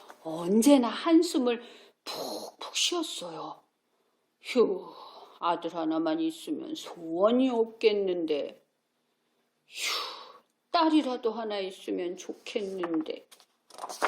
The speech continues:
영감님은 자식 하나만 낳게 해달라고 간절히 간절히 빌었어요.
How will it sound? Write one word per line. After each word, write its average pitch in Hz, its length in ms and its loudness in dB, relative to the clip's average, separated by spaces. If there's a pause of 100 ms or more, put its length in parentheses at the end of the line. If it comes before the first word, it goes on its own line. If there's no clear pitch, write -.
(1700)
영감님은 156 800 -2
자식 - 500 -2
하나만 247 400 0
낳게 - 380 -6
해달라고 165 760 -4 (840)
간절히 311 460 6
간절히 185 500 -4
빌었어요. - 540 -2